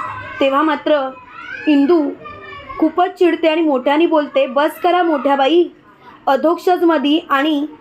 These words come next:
गोपाळमध्ये व्यंकू महाराजांनी कधीच फरक केलाच नाही. तुम्ही काय बोलताय मोठ्या बाई, कळतंय का तुम्हाला?"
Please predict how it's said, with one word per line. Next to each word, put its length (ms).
गोपाळमध्ये 840
व्यंकू 380
महाराजांनी 680
कधीच 380
फरक 240
केलाच 380
नाही. 260
तुम्ही 200
काय 280
बोलताय 380
मोठ्या 340
बाई, 200
कळतंय 460
का 160
तुम्हाला?" 500